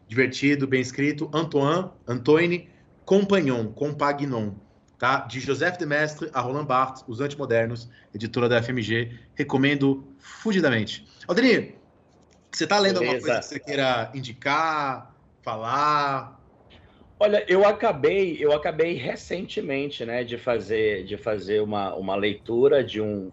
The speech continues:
Speaker 2: frankfurtiano, que é o Axel Honneth, né, inclusive, é, tem um trabalho muito bom chamado Lutas por Reconhecimento, a Gramática Moral das Lutas Sociais, entendeu? Então, fiz uma leitura dele muito legal.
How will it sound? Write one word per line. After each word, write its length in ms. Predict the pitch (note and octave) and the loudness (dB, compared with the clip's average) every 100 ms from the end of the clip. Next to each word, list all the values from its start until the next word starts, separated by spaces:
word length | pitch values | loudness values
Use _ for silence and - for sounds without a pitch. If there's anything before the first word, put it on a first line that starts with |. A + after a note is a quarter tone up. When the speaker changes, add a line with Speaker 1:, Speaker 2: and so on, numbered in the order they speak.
| - | -6
Speaker 2:
frankfurtiano, 960 | G#2+ G#2 - A2 G#2 - C3+ C3 E3 A#2+ | -4 -4 -6 -6 -4 0 2 2 0 0
que 140 | A2+ | 2
é 40 | |
o 140 | G2+ G2+ | 4 2
Axel 420 | G2+ - A#2+ A2+ | 0 0 2 2
Honneth, 460 | A2+ C3 D#3 - - _ - - - - | 2 2 0 -4 -20 _ -20 -20 -20 -8
né, 120 | G#2+ | -6
inclusive, 800 | G2+ G#2 F2+ A2 A#2 B2 A#2 - _ _ _ | -4 -6 -4 0 2 4 4 2 _ _ _
é, 680 | - G#2 G#2+ G#2 G#2 G#2 G#2 | -2 4 6 6 6 4 2
tem 140 | - A#2+ | 2 2
um 80 | B2 | 2
trabalho 500 | A#2+ G#2+ A2+ A#2+ A2+ | 2 6 6 4 2
muito 320 | A#2 C#3 B2 | 0 -2 -2
bom 260 | G#2+ A#2+ | 0 0
chamado 380 | B2 A#2 A#2 A2 | 2 0 0 2
Lutas 560 | A2 A#2+ F#3 F#3 F3 - | 2 4 2 2 -2 -2
por 200 | - D3 | 2 2
Reconhecimento, 1080 | G#2+ E3 - D3 D3 D3 - A#2+ A#2 A#2+ A2 | 4 -2 0 0 2 0 -2 -2 -2 0 -2
a 60 | |
Gramática 680 | G#2+ A2 A#2+ B2 - - C#3+ | 2 2 2 2 0 -2 -2
Moral 580 | C3+ A#2+ A2 A#2+ B2+ - - _ - | 0 0 2 2 2 0 -14 _ -2
das 220 | B2 A2 | -2 0
Lutas 400 | A#2+ C3 C3 B2+ | -2 -2 -2 -4
Sociais, 880 | - B2+ - B2+ G#2 F#2+ G2+ - - | -4 -6 0 0 2 0 -4 -8 -12
entendeu? 300 | - G2+ G#2 | -12 -8 -6
Então, 280 | A2 G#2+ G2+ | -4 -6 -4
fiz 180 | G#2+ G#2+ | -8 -4
uma 140 | G#2+ | -2
leitura 340 | G#2 G2 G#2+ G2 | -2 -2 -2 2
dele 220 | G#2 G#2 | 2 4
muito 340 | G#2 C3 C3+ | 4 2 4
legal. 540 | A#2 F#2 G2+ A#2 B2 | 2 4 6 6 4